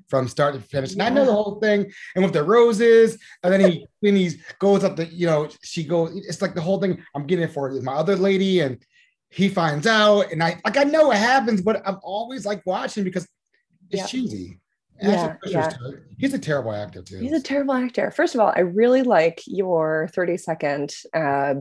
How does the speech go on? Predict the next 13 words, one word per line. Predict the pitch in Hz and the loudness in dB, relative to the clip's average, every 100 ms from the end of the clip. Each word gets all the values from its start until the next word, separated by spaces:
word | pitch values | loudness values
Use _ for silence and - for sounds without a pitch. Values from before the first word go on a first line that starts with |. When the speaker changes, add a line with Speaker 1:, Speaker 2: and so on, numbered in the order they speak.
| 147 - | -4 -2
Speaker 2:
abridged | 170 160 156 | 0 0 -2
version | - - 175 139 | -6 -6 -4 -2
of | 85 170 - - - | -2 -4 -6 -20 -6
Valentine's | 185 - 185 185 202 | -4 -4 -4 -8 -4
Day. | - - | -2 0
That | - | 0
was | - - | -4 -4
great. | - - - | -2 -2 -2
Um, | - 135 180 - | -2 -2 -2 -2
I, | 170 165 359 | 0 0 -2
<laughs> | - 427 453 427 415 - _ - - | 0 0 0 2 0 0 _ -18 -6
I | 196 | -2
think | 160 - | -2 -4